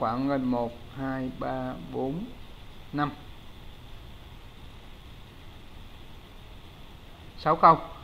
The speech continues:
À, thì mỗi một cả, cả một phần như vậy thì chia thành sáu video.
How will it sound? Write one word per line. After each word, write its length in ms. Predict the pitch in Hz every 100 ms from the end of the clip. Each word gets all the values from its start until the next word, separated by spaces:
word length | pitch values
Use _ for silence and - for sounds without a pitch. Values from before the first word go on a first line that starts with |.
| -
À, 280 | - 160 147 127
thì 160 | 160 156
mỗi 220 | 143 165
một 300 | 202 160 -
cả, 480 | 151 147 165 180 175 165
cả 420 | 156 151 151 151
một 300 | 147 135 -
phần 240 | 139 135
như 100 | 143
vậy 260 | 151 143 135 139
thì 100 | 131 127 -
chia 140 | 160
thành 200 | 156 139
sáu 240 | 127 147 214
video. 460 | 202 175 175 170